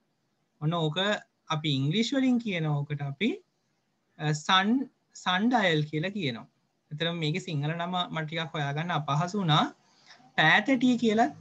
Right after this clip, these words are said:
අ, කියනවා කියලා තමයි ආරංචි තිබ්බේ. ගොඩක් ඔයගොල්ලෝ ඉංග්‍රීසි නම මතක තියාගන්න එක ලේසි. සන් ඩයල් කියලා තමයි අපි කියන්නේ. හරිනේ? ඊට පස්සේ වර්තමානයේ අපි කා-, මේ පුරාණයේ තව කාලෙම අයින එකක්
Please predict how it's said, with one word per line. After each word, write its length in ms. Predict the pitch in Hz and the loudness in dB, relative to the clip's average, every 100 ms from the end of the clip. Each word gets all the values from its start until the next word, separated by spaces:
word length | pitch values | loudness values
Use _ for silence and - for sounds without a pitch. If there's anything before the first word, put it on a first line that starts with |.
| - - | -18 -6
අ, 180 | 196 185 | -2 -2
කියනවා 380 | 208 190 190 | 0 0 0
කියලා 240 | 185 180 175 | 0 -2 -2
තමයි 200 | 175 175 | -2 0
ආරංචි 380 | 147 147 156 202 | 2 2 0 0
තිබ්බේ. 240 | 208 254 | 2 2
ගොඩක් 360 | 196 185 196 202 | 2 2 0 0
ඔයගොල්ලෝ 260 | 202 214 - | 0 0 -2
ඉංග්‍රීසි 440 | - 156 180 214 - | -2 0 2 2 2
නම 160 | 220 208 | 2 2
මතක 280 | 202 - 180 | 2 -2 -6
තියාගන්න 480 | 190 180 170 175 170 | -2 -2 0 -2 -2
එක 140 | 180 262 330 _ _ _ _ 165 | 0 -2 -2 _ _ _ _ 2
ලේසි. 340 | 160 151 208 254 | 4 4 2 2
සන් 340 | 202 190 196 | 2 4 4
ඩයල් 300 | 185 175 175 - - | 4 4 0 -4 -8
කියලා 300 | 175 165 160 | -4 -2 0
තමයි 160 | 185 | 0
අපි 220 | 208 214 294 - _ _ - | 0 0 -2 -4 _ _ 0
කියන්නේ. 380 | 160 120 147 - _ _ _ | 2 2 -4 -16 _ _ _
හරිනේ? 320 | 170 180 277 415 _ _ _ _ _ _ - | 2 4 4 2 _ _ _ _ _ _ -2
ඊට 200 | 233 262 | 2 4
පස්සේ 580 | 247 220 226 - 190 180 277 - _ _ _ _ _ | 4 4 4 0 2 2 0 -6 _ _ _ _ _
වර්තමානයේ 880 | 165 170 170 - 254 269 277 277 269 | 2 4 4 4 6 6 6 6 6
අපි 240 | 254 240 240 | 4 4 0
කා-, 280 | 233 190 - | 2 0 0
මේ 180 | 165 156 | -2 -2
පුරාණයේ 560 | 185 190 202 233 254 | 0 2 4 6 4
තව 240 | 247 214 214 | 4 2 2
කාලෙම 420 | 240 240 226 208 | 4 6 4 2
අයින 200 | 185 175 | 0 -2
එකක් 140 | 156 | -2